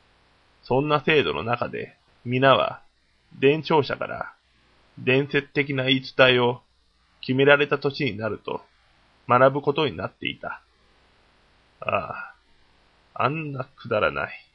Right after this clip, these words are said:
年寄りのたわごとに過ぎんさ。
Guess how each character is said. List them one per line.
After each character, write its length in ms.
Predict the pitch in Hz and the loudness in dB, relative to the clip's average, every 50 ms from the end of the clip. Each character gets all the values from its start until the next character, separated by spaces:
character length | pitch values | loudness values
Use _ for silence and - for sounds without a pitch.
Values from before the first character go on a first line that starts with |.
| _ _ _ _ _ _ _ _ _ _ _ _ _ _ _ _ _ _ - | _ _ _ _ _ _ _ _ _ _ _ _ _ _ _ _ _ _ -10
年 260 | - 160 - - - | -10 -8 -8 -8 -6
寄 80 | 180 180 | -6 -4
り 80 | 160 143 | -4 -4
の 80 | 127 123 | -4 0
た 100 | - 139 | 2 2
わ 60 | 143 | 2
ご 100 | 139 143 | 2 -2
と 80 | 139 170 | -2 -2
に 100 | 135 135 | -4 -4
過 180 | 131 - - | -6 -8 -10
ぎ 140 | 131 156 180 143 | -10 -8 -8 -10
ん 80 | 117 | -10
さ。 420 | - - - - - - - - | -10 -10 -10 -10 -10 -12 -14 -18